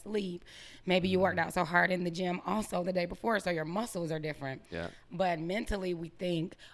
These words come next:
Speaker 1: "Oh, I did this yesterday, so I have to be able to do it today." And that's not how it works.
Speaker 2: What was the last time, you mentioned sur-, you're not good at surrendering. Like, I don't think anyone is, first off. Like, it's,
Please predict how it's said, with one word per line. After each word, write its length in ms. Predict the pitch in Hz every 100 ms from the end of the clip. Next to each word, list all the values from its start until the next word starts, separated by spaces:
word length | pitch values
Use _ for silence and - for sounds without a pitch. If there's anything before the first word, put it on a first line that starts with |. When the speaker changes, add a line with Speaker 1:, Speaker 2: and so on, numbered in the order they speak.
| -
Speaker 1:
"Oh, 120 | 196
I 100 | 175
did 200 | 165 165
this 200 | 156 147
yesterday, 480 | 156 - 160 147 143
so 160 | 143 151
I 80 | 143
have 300 | 147 165 -
to 100 | 151
be 160 | 151 143
able 200 | 139 143
to 140 | 165
do 220 | 160 165
it 120 | 143 -
today." 480 | 151 156 139 139 139 - - - -
And 80 | 196
that's 120 | 180
not 180 | 151 139
how 160 | 135
it 100 | 139 135
works. 400 | 135 165 - - - - - - -
Speaker 2:
What 220 | 104 120 127
was 300 | 143 131 113
the 80 |
last 360 | 110 104 104 -
time, 760 | 117 101 98 98 95 95 90 - - - - - - - -
you 140 | 117
mentioned 400 | 113 110 - 107
sur-, 200 | - 101 -
you're 360 | 82 95 95 95 - - - - -
not 240 | 110 107
good 140 | 101 95
at 80 | 82
surrendering. 600 | 117 117 110 95 101 117
Like, 180 | 107 -
I 60 |
don't 120 | 135
think 220 | 160 165 -
anyone 400 | 120 131 113 95
is, 360 | 90 87 104 -
first 340 | - 113 -
off. 420 | 76 64 107 - - - - - - - - - -
Like, 200 | 95 - -
it's, 400 | - 117 - -